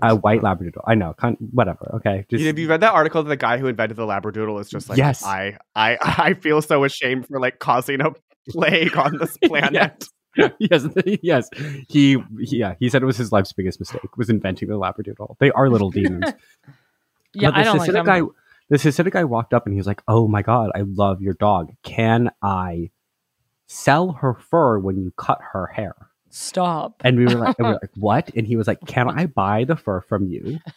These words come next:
Speaker 1: and sell it? Because it's like, it's exactly like wool."
Speaker 2: This is such a biblical fable.
Speaker 1: I know.
Speaker 2: <laughs> Like
Speaker 3: Yeah.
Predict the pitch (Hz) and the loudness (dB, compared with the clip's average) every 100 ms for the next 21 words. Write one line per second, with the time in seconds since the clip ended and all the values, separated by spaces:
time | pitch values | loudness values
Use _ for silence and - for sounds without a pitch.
0 | - 254 - - 101 - - 202 117 110 | -2 -2 0 0 0 0 2 4 4 2
1 | - 117 120 113 - 120 - - 104 131 | 0 2 2 0 2 2 2 -2 0 0
2 | 127 139 113 - 92 135 135 - 78 - | 0 0 -2 -4 -2 0 0 -2 -12 -16
3 | - 113 - 151 - - - 117 - 170 | -12 -10 -8 -8 -10 -10 -4 -4 -4 -2
4 | 170 110 110 113 113 - 120 120 - 107 | -2 -2 -2 -4 -4 -4 -2 -2 -2 -4
5 | 101 113 131 165 - 180 - 196 - - | 0 2 4 4 4 4 4 4 2 0
6 | 160 | -2